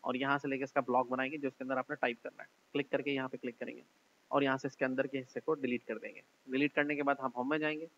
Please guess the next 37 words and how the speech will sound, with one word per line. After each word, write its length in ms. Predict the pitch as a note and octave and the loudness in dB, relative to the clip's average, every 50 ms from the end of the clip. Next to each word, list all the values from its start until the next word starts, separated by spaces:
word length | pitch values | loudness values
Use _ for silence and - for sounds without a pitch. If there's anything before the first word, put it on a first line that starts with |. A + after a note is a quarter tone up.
| _ - | _ -6
यहाँ 100 | B2+ C3 | -4 -2
से 220 | - - C3+ B2+ B2 | 0 2 2 2 2
direction 400 | A#2 C3 B2+ C3 - - D#3 D3+ | 2 0 0 0 -2 -4 -2 2
को 60 | D3+ | 4
right 200 | C#3+ C#3+ D3 C#3+ | 4 4 4 2
करेंगे, 280 | - D3+ D#3 D3+ D#3+ D#3+ - _ _ - | 0 -2 -2 -2 -4 -10 -16 _ _ -4
alignment 400 | D3 C#3+ C#3 C#3 C#3+ C#3+ C#3 C3+ | 0 0 0 0 0 -2 0 0
को 60 | D3 | 2
right 200 | C#3 C#3 C#3 - | 4 4 4 2
करेंगे, 280 | - D#3 D3+ D3 D3+ D#3 - _ _ _ _ _ _ _ | 2 0 0 0 -2 -6 -12 _ _ _ _ _ _ _
font 180 | D#3 D#3 D3+ - | 4 4 4 4
size 140 | D#3 D3 - | 2 0 2
को 100 | - C#3+ | 4 6
बढ़ाएंगे, 300 | C#3 C3+ C3+ C#3 C3+ C3 | 6 6 6 4 2 0
अठारह 300 | C3 - - C#3+ D3 D3 | -2 2 4 6 6 8
पे 100 | D3+ D3 | 6 4
रखेंगे। 320 | D3 C#3+ D3 D3 D3+ D3+ - _ _ _ _ _ _ _ - | 2 0 -2 -6 -6 -8 -12 _ _ _ _ _ _ _ 0
अठारह 360 | C#3 - - - E3 E3+ F3 | 0 0 8 10 12 12 12
पे 100 | F3 F3 | 12 10
रखने 200 | E3 D3+ D3+ D#3 | 8 6 4 4
के 40 | D3+ | 4
बाद 120 | D3+ D3+ - - | 4 4 4 4
font 180 | D3 C#3+ D3 C#3+ | 2 2 4 2
लेंगे 160 | C#3 C#3 C#3+ | 0 2 2
आपका 280 | C#3 C3+ - _ - D3+ | 2 2 2 _ 0 0
Times 480 | - - - C3 C#3 C#3+ C#3 - - _ - | 2 4 4 4 4 2 -2 -6 -8 _ -2
New 140 | C3+ C3+ C3+ | 0 0 2
Roman 240 | C3+ B2+ C3 C3+ | 2 2 0 -2
से 180 | C3 - E3 E3 E3 _ _ C3 - | 0 0 0 0 0 _ _ -4 0
Jameel 480 | C3+ B2 B2 B2+ C#3 D3 D3+ D#3 D3+ C3+ | 0 0 2 2 2 2 2 2 0 0
Nuri 260 | C3 C3 C3+ D3 D#3 D3 | 0 0 0 0 0 0
Nastali। 500 | C3 B2+ - - - B2 A#2 A2+ A2+ - _ _ _ _ _ _ - | -2 -4 -4 0 2 2 2 2 -2 -8 _ _ _ _ _ _ -8
तो 40 | A#2+ | -6
यहाँ 180 | A#2+ B2 B2+ | -4 -4 -2
पे 100 | B2 C#3+ | -2 -4
click 200 | C3+ - C#3+ C#3 - | -4 -4 -6 -4 -2
करेंगे, 280 | C#3+ C3+ C#3+ D3 D#3 | -4 -4 -4 -6 -8